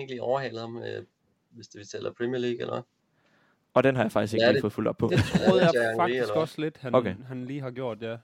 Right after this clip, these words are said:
Speaker 2: Jamen, det kan godt være, han har det. Så, så er det sådan lidt ældre statistik, jeg havde
Speaker 3: Nå,
Speaker 2: fundet
Speaker 3: hvem
Speaker 2: frem.
Speaker 3: var den, hvem var den sidste?
Speaker 2: Andrew Cole.
Speaker 3: Ja, jo tak. Det var ham, jeg tænkte på.
Speaker 2: Ja.
Speaker 1: <laughs> Han har også scoret nogle stykker for City, jo, Andrew Cole.
Speaker 2: Ja, det er det. Men Morten, jeg kunne egentlig godt tænke mig at st-, spørge, det er jo, det er jo et, øh, fornemt felt her, hvor du især,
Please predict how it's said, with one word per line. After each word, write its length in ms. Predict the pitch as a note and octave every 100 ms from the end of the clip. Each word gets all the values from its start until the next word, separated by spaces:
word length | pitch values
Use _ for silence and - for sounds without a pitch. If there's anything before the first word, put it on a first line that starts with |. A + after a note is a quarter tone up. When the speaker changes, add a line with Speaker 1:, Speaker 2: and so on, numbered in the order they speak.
| -
Speaker 2:
Jamen, 120 | C3
det 80 | E3+
kan 80 | B2
godt 160 | A#2+
være, 120 | A#2 A#2+
han 120 | A2+
har 140 | A2
det. 160 | G#2+ A2
Så, 220 | - - -
så 140 | C3
er 120 | C3
det 100 | A2
sådan 220 | B2 A#2
lidt 120 | A#2 A#2
ældre 280 | A2+ A2
statistik, 420 | G#2+ - - A2+ A2
jeg 80 | G#2
havde 120 | F3+
Speaker 3:
Nå, 60 |
Speaker 2:
fundet 140 | B2+ A#2+
Speaker 3:
hvem 140 | D#3
Speaker 2:
frem. 200 | D#3+ D3+
Speaker 3:
var 60 | C#3+
den, 80 | D#3
hvem 140 | D#3+
var 80 | D3+
den 80 | B2
sidste? 280 | C3+ - G2 -
Speaker 2:
Andrew 280 | - C3+ C#3
Cole. 360 | - B2+ B2 G2+
Speaker 3:
Ja, 180 | D3 C#3+ - - D3+
jo 140 | D3+
tak. 180 | B2 G#2+
Det 80 | C#3+
var 40 |
ham, 100 | D3
jeg 80 | C3+
tænkte 160 | A2+ G#2
på. 160 | - - -
Speaker 2:
Ja. 140 | G2+ B2+ - -
Speaker 1:
<laughs> 340 | _ - - A#2
Han 80 |
har 80 | C3+
også 100 | C#3
scoret 180 | C#3 C3+
nogle 120 | B2
stykker 220 | B2 A#2+
for 80 | A2+
City, 260 | - A#2 -
jo, 140 | - - F#2
Andrew 180 | F#2 F#2
Cole. 280 | F#2+ F2+ - -
Speaker 2:
Ja, 180 | A2+ D#3+
det 80 | E3
er 40 |
det. 220 | B2+ C#3+ C#3+ - -
Men 220 | C3 C3
Morten, 220 | C3+ C3
jeg 80 | B2+
kunne 80 | E3+
egentlig 160 | D#3+
godt 120 | D#3+
tænke 200 | - E3
mig 140 | E3 B2+
at 60 | A#2+ A#2+
st-, 120 | -
spørge, 240 | A#2+ C3
det 120 | C#3
er 40 | C3
jo, 360 | B2 A#2 A2+
det 100 | A2+ B2
er 40 |
jo 140 | A#2 A2+
et, 160 | G#2
øh, 160 | G#2+ G2+
fornemt 460 | - C#3+ F3+ A#2+
felt 300 | - E3 D3
her, 160 | C#3 B2+
hvor 100 | A2+
du 200 | A#2+ C#3+
især, 440 | C3 D3+ C3+ A#2+